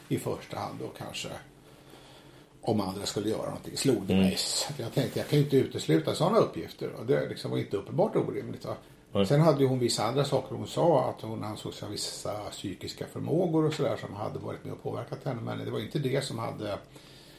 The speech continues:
Speaker 1: inte det som var utslagsgivande riktigt i det hon sa, menar hon. Och jag tänkte, folk kan ju ha vilka föreställningar de vill och såna saker. De kan ju
Speaker 2: Mm.
Speaker 1: ha rätt, rätt eller fel ändå i sak, så att säga. Så att jag kunde inte, jag kunde inte riktigt avfärda vad hon sa, även om jag hade svårt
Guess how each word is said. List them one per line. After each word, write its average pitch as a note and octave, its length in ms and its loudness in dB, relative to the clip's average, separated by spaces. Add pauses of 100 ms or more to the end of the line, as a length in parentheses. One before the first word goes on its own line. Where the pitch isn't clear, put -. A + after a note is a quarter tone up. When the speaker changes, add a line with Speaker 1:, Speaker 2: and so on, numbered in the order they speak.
(220)
Speaker 1:
inte C3 220 2
det C#3+ 120 6
som A2 140 -4
var A#2 80 0
utslagsgivande D#3 720 4
riktigt G#2 340 0
i G2+ 40 -6
det G2+ 80 -4
hon F#2+ 120 -6
sa, G#2+ 200 -6
menar A2+ 380 -10
hon. G#2+ 120 -8
Och G#2+ 60 -6
jag A#2 140 -4
tänkte, G#2 320 -6
folk - 520 -8
kan A2+ 140 -4
ju A2 60 -2
ha G#2 120 -4
vilka G2+ 280 -6
föreställningar G#2+ 580 -6
de G#2 100 -6
vill G2 160 -8
och G2+ 60 -10
såna D3 260 -2
saker. A2 340 -8
De G#2+ 100 -10
kan A#2 160 -6
ju A2+ 60 -4
Speaker 2:
Mm. G2+ 120 -2
Speaker 1:
ha G#2+ 120 -4
rätt, G2 340 -8
rätt A2 320 -6
eller G2+ 260 -6
fel G2+ 380 -4
ändå A2 480 0
i - 100 -6
sak, - 340 -2
så - 80 -10
att - 80 -16
säga. A#2 200 -14
Så - 140 -8
att - 100 -12
jag C3+ 100 -10
kunde C#3 200 -4
inte, B2+ 220 -6 (720)
jag - 120 -20
kunde B2+ 160 -2
inte A#2+ 120 -6
riktigt G2+ 260 -6
avfärda G#2+ 400 -4
vad G#2+ 140 -6
hon G2+ 80 -12 (220)
sa, D3+ 280 2
även G#2+ 140 0
om G#2+ 60 -6
jag G2 100 -4
hade - 120 -10
svårt - 420 -10